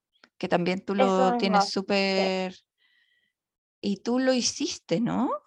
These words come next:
Speaker 1: En la
Speaker 2: No, es que yo
Speaker 1: primera
Speaker 2: soy
Speaker 1: vuelta.
Speaker 2: vocal.
Speaker 1: Ah, tú eres vocal, no puedes ser apoderado. ¿Y en esta
Speaker 2: Sí.
Speaker 1: segunda eres de nuevo?
Speaker 2: Sí, soy de nuevo.
Speaker 1: <laughs> Vale, qué
Speaker 2: <laughs> No,
Speaker 1: intensidad
Speaker 2: no, que la
Speaker 1: esta-,
Speaker 2: cagó.
Speaker 1: <laughs> estas elecciones.
Speaker 2: Sí.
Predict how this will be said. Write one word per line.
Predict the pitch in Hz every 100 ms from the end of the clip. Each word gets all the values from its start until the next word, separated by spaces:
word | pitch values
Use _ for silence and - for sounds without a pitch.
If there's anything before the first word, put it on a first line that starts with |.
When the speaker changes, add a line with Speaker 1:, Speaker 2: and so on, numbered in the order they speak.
| _
Speaker 1:
En | - 208
la | 202 196 196 190 185
Speaker 2:
No, | 269
es | 240
que | -
yo |
Speaker 1:
primera | 208 226 202
Speaker 2:
soy |
Speaker 1:
vuelta. | 202 226 - 247
Speaker 2:
vocal. | 349 - _ _ _ _ _ -
Speaker 1:
Ah, | - 220 240 240 226
tú | 220
eres | 220 226
vocal, | 196 196 185
no | 185
puedes | 202 208
ser | 214
apoderado. | 214 202 185 165 - _ - - -
¿Y | 202
en | 226
esta | 233 240
Speaker 2:
Sí. | 403
Speaker 1:
segunda | 302 269 277
eres | 240 240 285
de | 240
nuevo? | 208 185 196 277 523 659 - _ _ _ _ _ _ _ _ -
Speaker 2:
Sí, | - - 208 196 190 208 196
soy | 226 - 202 196 190
de | 185 185
nuevo. | 180 - - _ _ -
Speaker 1:
<laughs> | 320 - - 622 539 -
Vale, | 240 214 - - - - - - - - _ -
qué | 214
Speaker 2:
<laughs> |
No, |
Speaker 1:
intensidad | 226 302 330 311 247 185 214
Speaker 2:
no, | 277
que | - 269
la | 220
Speaker 1:
esta-, | 226
Speaker 2:
cagó. | 226 247
Speaker 1:
<laughs> | 240
estas | 339 294
elecciones. | 330 415 - - 196 240 427 277 247
Speaker 2:
Sí. | 302